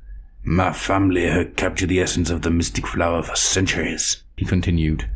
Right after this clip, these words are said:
"Mysterio Hypnomota, her prayer, her name, a prayer." He sighed. "We call her the Lacrimata, the Moonskin, the last breath of a favored concubine.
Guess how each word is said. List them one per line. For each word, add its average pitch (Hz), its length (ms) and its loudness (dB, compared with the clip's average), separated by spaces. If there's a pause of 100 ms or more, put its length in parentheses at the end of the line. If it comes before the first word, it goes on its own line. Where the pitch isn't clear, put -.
(460)
"Mysterio 120 800 4
Hypnomota, 104 1160 0 (160)
her 98 120 0
prayer, - 800 -4 (100)
her 110 100 2
name, 90 640 2 (300)
a - 100 -4 (220)
prayer." - 760 -4 (880)
He 101 80 0
sighed. 82 460 0 (440)
"We 90 140 2
call 104 320 2
her 92 300 2
the 87 100 2
Lacrimata, 92 760 0 (380)
the 92 80 0
Moonskin, 98 760 0 (720)
the 87 100 2
last - 400 0
breath 90 320 -2
of 80 100 -2
a 80 80 0
favored - 400 0
concubine. - 800 -2